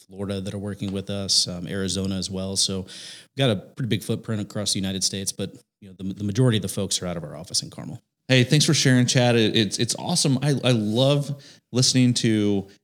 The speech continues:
Speaker 2: everybody's story about how they kind of, where they got started to where they're at now.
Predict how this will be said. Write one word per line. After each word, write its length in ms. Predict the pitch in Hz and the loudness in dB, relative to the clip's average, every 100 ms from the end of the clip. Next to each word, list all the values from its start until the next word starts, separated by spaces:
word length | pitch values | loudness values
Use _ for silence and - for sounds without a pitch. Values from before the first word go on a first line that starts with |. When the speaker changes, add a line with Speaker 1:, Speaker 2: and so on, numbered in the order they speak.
| _ | _
Speaker 2:
everybody's 440 | 127 151 131 127 - | 2 4 4 4 2
story 320 | - 117 117 | 2 4 4
about 180 | 104 107 | 2 0
how 180 | 110 | 0
they 100 | 110 | 0
kind 240 | 107 127 113 | 2 2 2
of, 540 | 107 107 - 123 120 | 0 -4 -2 -2 0
where 160 | 120 123 | 2 4
they 120 | 110 | 4
got 200 | 110 - | 2 2
started 440 | - 127 127 120 - | 2 2 2 0 -2
to 100 | 101 | -2
where 120 | 104 | -2
they're 140 | 98 | -2
at 160 | 98 92 | -4 0
now. 360 | 113 113 110 | 0 2 0